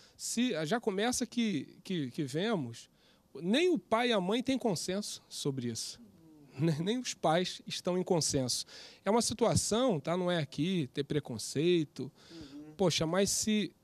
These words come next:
Speaker 1: não há uma concordância nem do pai e da mãe,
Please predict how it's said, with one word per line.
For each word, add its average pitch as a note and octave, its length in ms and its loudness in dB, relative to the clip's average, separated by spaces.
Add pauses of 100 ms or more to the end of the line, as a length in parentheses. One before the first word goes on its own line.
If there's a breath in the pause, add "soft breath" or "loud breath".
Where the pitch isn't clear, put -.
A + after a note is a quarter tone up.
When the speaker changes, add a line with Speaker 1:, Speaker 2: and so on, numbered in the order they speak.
(120)
Speaker 1:
não F#3+ 280 2
há A3+ 180 2
uma G3 280 0
concordância E3 680 0
nem B3 200 -4
do F#3 100 2
pai A3 300 -4
e A3+ 40 -2
da C#3+ 140 -2
mãe, C#3 360 -2